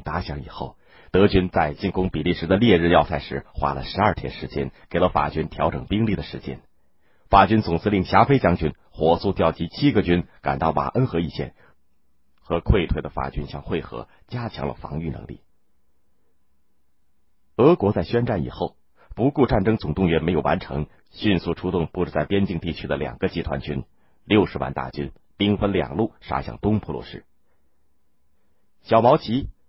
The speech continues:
被在西线右翼出奇的胜利冲昏了头脑，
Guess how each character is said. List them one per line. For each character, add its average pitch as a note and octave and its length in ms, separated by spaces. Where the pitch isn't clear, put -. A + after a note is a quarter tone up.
被 D#2+ 140
在 D2+ 160
西 G#2 240
线 F#2 240
右 B2+ 160
翼 D#2+ 160
出 C#3+ 240
奇 - 120
的 E2+ 80
胜 - 200
利 D#2+ 200
冲 A2 200
昏 G2 100
了 F2 60
头 - 240
脑， D#2 200